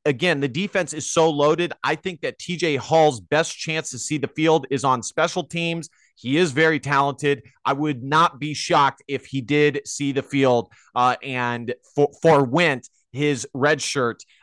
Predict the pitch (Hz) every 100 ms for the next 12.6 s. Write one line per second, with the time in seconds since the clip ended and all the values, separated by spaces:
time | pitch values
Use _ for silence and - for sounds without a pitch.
0 | - 123 127 139 143 - - 123 147 143
1 | 135 - 139 123 - 170 131 113 98 _
2 | _ _ - 165 214 262 185 160 165 180
3 | 165 151 139 127 120 117 143 139 123 -
4 | 117 110 110 131 143 160 147 117 143 143
5 | 127 143 135 127 127 - 120 117 113 110
6 | - 120 127 120 113 120 113 95 - _
7 | 127 127 147 180 156 135 131 120 110 95
8 | 82 - _ _ _ - 156 160 143 -
9 | 196 226 208 156 160 - 165 165 160 156
10 | - _ - 135 135 131 127 - 151 147
11 | 143 135 - 143 139 214 147 - 151 143
12 | - 147 131 127 120